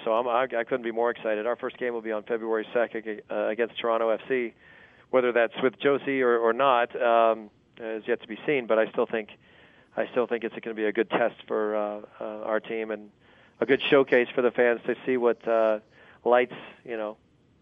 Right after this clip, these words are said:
the second edition, uh, is, is gonna look like this year. And I, I couldn't be happier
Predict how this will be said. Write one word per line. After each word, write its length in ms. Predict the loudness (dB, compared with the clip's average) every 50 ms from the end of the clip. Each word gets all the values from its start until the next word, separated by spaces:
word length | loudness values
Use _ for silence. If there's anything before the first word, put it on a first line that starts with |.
| _ _ _ _ _ _ _ _ _ _ -6
the 100 | -6 -4 0 2
second 240 | 0 2 2 0 -2
edition, 480 | 2 2 2 0 0 -2 -6 -6 -8 -18 _ _ -4
uh, 200 | -2 -2 -2 -2
is, 160 | -2 -4 -2
is 160 | -2 -4 -4
gonna 180 | 0 0 0 2
look 220 | 2 2 2 2
like 160 | 0 -2 -2 -2
this 120 | -6 -8 -6 -6
year. 160 | -4 -4 -2
And 80 | -2 0 -2 -2 -4 -4 0
I, 60 | 0 0
I 60 | 0
couldn't 260 | 0 -4 -6 -4 -4
be 80 | -2 0
happier 480 | 0 0 0 -2 -4 -6 -4 -6 -6